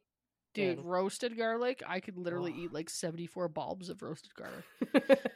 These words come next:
Speaker 1: Um, which is how I know I'm
Speaker 2: Ugh.
Speaker 1: not a vampire. Um,
Speaker 2: <laughs> Good test. Good
Speaker 1: <laughs>
Speaker 2: test.
Speaker 1: Which is something I've always been concerned about.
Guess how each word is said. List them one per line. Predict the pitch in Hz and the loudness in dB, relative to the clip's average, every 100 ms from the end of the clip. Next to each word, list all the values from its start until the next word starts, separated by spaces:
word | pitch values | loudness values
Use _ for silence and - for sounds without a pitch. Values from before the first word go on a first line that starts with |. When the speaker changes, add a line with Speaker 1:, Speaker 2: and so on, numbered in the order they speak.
| 247 - - | -2 -2 0
Speaker 1:
Um, | 233 220 214 190 - | 6 8 6 4 -2
which | 208 220 240 | 0 0 0
is | 220 | -2
how | 185 175 220 | 0 2 6
I | 370 | 4
know | 247 165 214 | 6 4 2
I'm | 262 | 2
Speaker 2:
Ugh. | |
Speaker 1:
not | 190 156 196 - | 0 0 -2 -2
a | 240 247 294 - | 2 4 4 -2
vampire. | 269 302 302 277 208 165 143 - - _ - | 6 8 8 4 2 2 0 -6 -12 _ 6
Um, | 208 202 196 269 | 10 10 10 10
Speaker 2:
<laughs> | 247 - 233 - 247 - 262 254 - | 10 10 8 8 6 8 4 4 4
Good | 240 269 | 4 6
test. | 226 160 - - - | 4 4 2 -6 0
Good | 214 233 | 0 6
Speaker 1:
<laughs> | |
Speaker 2:
test. | 294 139 165 269 - 302 302 311 - - - | 6 6 8 8 8 4 2 2 -2 -18 -12
Speaker 1:
Which | 196 190 | -6 -4
is | 185 | 0
something | 254 254 208 | 0 0 -2
I've | 165 175 | -4 0
always | 220 247 277 247 | 6 8 6 4
been | 233 226 | 0 -2
concerned | 247 220 - 151 156 | -6 -8 -6 -6 -6
about. | - - | -8 -10